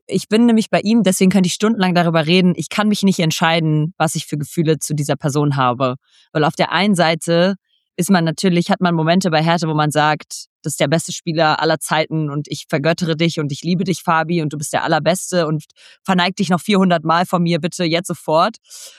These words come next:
Und dann denke ich mir manchmal so, „Boah, cringe.“ Auf der anderen Seite denke ich mir dann manchmal so ein bisschen drüber. Dann denke ich mir aber auch, ich find's irgendwie cool, was er mit seiner, nicht mit seiner, mit seinem, mit seinem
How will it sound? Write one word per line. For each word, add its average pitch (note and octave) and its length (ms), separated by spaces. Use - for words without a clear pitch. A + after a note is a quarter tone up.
Und F3+ 180
dann F#3+ 160
denke G3+ 160
ich - 80
mir F3+ 80
manchmal F3+ 280
so, E3+ 160
„Boah, F#3 360
cringe.“ A#3+ 640
Auf F#3+ 160
der G3 120
anderen G#3 220
Seite G3 280
denke F#3+ 240
ich - 60
mir F#3 140
dann F3 180
manchmal F3 340
so F3 140
ein E3 100
bisschen F#3 340
drüber. A#3 480
Dann G#3 180
denke A3 160
ich - 80
mir G#3+ 100
aber G3 180
auch, F#3+ 100
ich F3+ 120
find's G#3+ 160
irgendwie F#3+ 260
cool, C#4+ 340
was F#3+ 220
er G#3+ 300
mit F#3+ 160
seiner, F3+ 380
nicht F#3+ 200
mit F#3+ 140
seiner, D#3+ 360
mit D#3 140
seinem, D#3 320
mit D3+ 140
seinem C#3+ 560